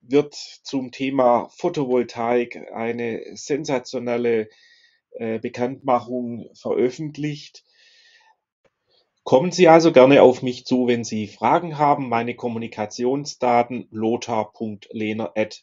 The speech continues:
b v m w punkt d e oder null sieben drei drei eins vier vier eins acht sechs zwei lautet meine Telefonnummer. Vielen Dank.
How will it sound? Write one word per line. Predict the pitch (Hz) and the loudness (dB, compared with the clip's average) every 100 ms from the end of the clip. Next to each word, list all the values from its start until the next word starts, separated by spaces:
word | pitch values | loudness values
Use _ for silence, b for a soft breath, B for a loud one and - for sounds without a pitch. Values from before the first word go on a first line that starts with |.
| _ | _
b | 117 110 113 | -6 -6 -8
v | _ 101 101 110 - | _ 0 2 0 -4
m | 107 101 95 110 | -8 -10 -14 -10
w | 104 107 110 _ | -6 -4 -6 _
punkt | 110 101 98 - _ | -10 -8 -10 -20 _
d | 101 101 | -10 -10
e | 98 120 160 190 B B B B B - | -6 -2 0 -2 B B B B B -4
oder | 123 139 143 131 127 - _ _ - | 0 2 4 4 2 -6 _ _ -8
null | 117 131 135 | -2 0 -2
sieben | 127 120 110 110 | -6 -10 -10 -10
drei | 107 113 | -6 -6
drei | 110 104 101 | -4 -4 -2
eins | 107 120 147 156 - - | 0 0 -2 -10 -16 -20
vier | _ - 110 110 | _ -12 -6 -6
vier | - - 135 139 139 | -6 -8 -4 -4 -4
eins | - 104 101 95 | -4 -4 -4 -8
acht | 101 113 - - _ _ | -6 -6 -8 -20 _ _
sechs | - 107 101 - - | -12 -10 -10 -14 -20
zwei | - 117 123 131 127 b b - | -10 -2 0 -2 -6 b b -6
lautet | 101 101 104 95 | -4 -4 -6 -8
meine | 101 87 95 107 | -10 -8 -8 -10
Telefonnummer. | - 120 113 - 101 98 92 - | -8 -6 -6 -8 -10 -10 -12 -12
Vielen | - 143 139 139 139 | -8 -6 -6 -8 -10
Dank. | 127 101 101 98 | -6 -6 -6 -14